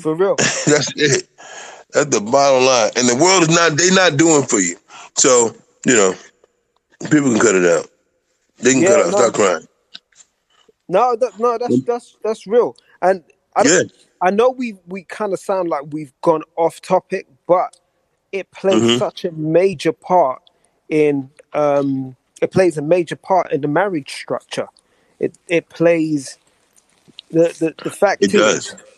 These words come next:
Speaker 1: without a man, un-, if a man doesn't understand his position, then
Speaker 2: Mm-hmm.
Speaker 1: he, he can't lead. He can't
Speaker 2: Can't lead.
Speaker 1: guide. He
Speaker 2: That's it.
Speaker 1: can't,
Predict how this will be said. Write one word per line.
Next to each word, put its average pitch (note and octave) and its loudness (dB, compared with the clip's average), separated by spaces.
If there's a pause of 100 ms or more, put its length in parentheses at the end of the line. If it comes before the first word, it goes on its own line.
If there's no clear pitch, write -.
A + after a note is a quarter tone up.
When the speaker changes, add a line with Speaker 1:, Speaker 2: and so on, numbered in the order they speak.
(560)
Speaker 1:
without D#3+ 2
a F3 -6
man, F3 -2
un-, D#3+ -6 (200)
if D#3+ -6
a D#3 -4
man F#3+ -4
doesn't F#3+ -4
understand D3+ -4
his C#3 -6
position, A#2+ -6 (720)
then C#3 0
Speaker 2:
Mm-hmm. A2+ 0 (480)
Speaker 1:
he, D3+ -8 (300)
he - -2
can't D#3+ 0
lead. C#3+ -2 (640)
He C#3 -4
can't E3 -2
Speaker 2:
Can't C3+ 2
lead. B2+ 2
Speaker 1:
guide. - -6 (760)
He D#3 -2 (180)
Speaker 2:
That's B2+ 4
it. - 2
Speaker 1:
can't, - -8